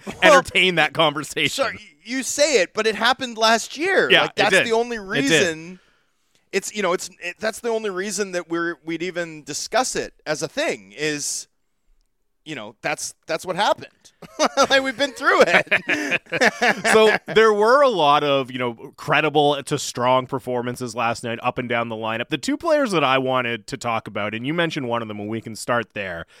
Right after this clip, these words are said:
Speaker 2: is, and, and they're two players that coming into training camp, I would have not rated their chances of, of making the N H L team particularly highly. And,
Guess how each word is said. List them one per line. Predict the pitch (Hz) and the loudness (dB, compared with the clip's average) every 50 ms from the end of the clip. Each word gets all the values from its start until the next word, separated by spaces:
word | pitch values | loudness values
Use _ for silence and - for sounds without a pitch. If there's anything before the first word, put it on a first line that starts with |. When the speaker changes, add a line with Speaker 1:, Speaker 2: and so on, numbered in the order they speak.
| _ _ _ _ - | _ _ _ _ -2
Speaker 2:
is, | 147 143 143 135 135 123 139 | 2 2 4 4 2 2 0
and, | 151 147 147 147 | -2 -2 -2 -2
and | 156 - 156 147 | -4 -2 -2 -2
they're | 147 | -2
two | 139 - 190 196 | -2 -4 -8 -8
players | 170 - 180 175 160 156 156 156 131 117 | -6 -2 0 0 2 2 2 0 -2 -2
that | 123 123 120 120 113 _ - | -2 0 0 0 -2 _ -8
coming | - 147 156 160 156 151 | -4 -4 -2 -2 -2 -4
into | 151 143 151 170 180 160 165 | -2 -4 -2 -2 -2 -4 -8
training | 143 - 139 131 135 143 147 | -6 -6 -6 -4 -4 -4 -6
camp, | - 160 160 165 180 170 - | -6 -4 -4 -2 -4 -4 -2
I | - 120 131 | 0 0 2
would | 135 139 143 135 | 2 2 2 2
have | 135 135 123 123 | 0 -2 -4 -6
not | 123 123 131 135 139 139 - _ _ _ - | -2 0 2 4 2 2 0 _ _ _ -6
rated | 123 123 131 127 131 117 | -4 -2 -2 -2 -2 -4
their | 123 120 | -6 -8
chances | 104 - 131 127 127 113 127 120 | -6 -4 -4 -4 -4 -6 -8 -10
of, | 120 113 107 _ _ _ _ _ - | -10 -10 -12 _ _ _ _ _ -8
of | - 123 117 | -6 -6 -2
making | 127 123 131 - 135 135 | -2 -2 -2 -2 -4 -6
the | 127 127 | -4 -2
N | 120 120 | -2 -2
H | 120 120 110 - | -2 -2 -2 -2
L | 123 120 | -4 -4
team | 117 - 127 127 131 | -4 -6 -8 -8 -8
particularly | 120 120 - 131 123 - 131 123 123 123 123 117 113 | -8 -10 -10 -10 -10 -8 -6 -4 -2 -2 -2 -2 -4
highly. | 101 101 110 120 127 139 156 175 | -4 -4 -2 -2 -2 -2 -2 -2
And, | 170 127 110 | -4 -6 -8